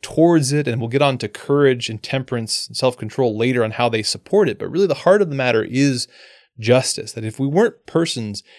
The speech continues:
in relationship with other persons, then this would, just wouldn't be an issue. You know, morality wouldn't be a thing. There wouldn't be anything to, to do, but it's because we are in relationship. And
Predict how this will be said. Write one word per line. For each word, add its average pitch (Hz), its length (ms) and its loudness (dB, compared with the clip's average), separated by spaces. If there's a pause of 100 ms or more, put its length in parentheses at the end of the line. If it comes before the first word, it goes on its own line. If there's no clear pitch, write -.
(340)
in 143 160 -2
relationship 139 480 0
with 120 100 -4
other 107 120 -6
persons, 110 580 0
then 113 180 -4
this 113 200 -6
would, 135 100 -6
just 120 180 -10
wouldn't 123 220 0
be 107 100 -4
an 107 60 -2
issue. 120 500 -4 (220)
You 113 100 -12
know, 104 80 -8
morality 113 380 0
wouldn't 107 260 -8 (240)
be 117 140 -4
a 107 40 -10
thing. 127 380 -2
There 104 80 -8
wouldn't 113 200 -4
be 117 60 -2
anything 107 220 -8
to, 101 160 -12 (140)
to 113 100 -10
do, 107 500 -2 (380)
but 123 80 -2
it's 117 120 -6
because 143 720 0
we 120 200 -6
are 107 80 0
in 98 100 -4
relationship. - 680 -4 (680)
And 143 340 2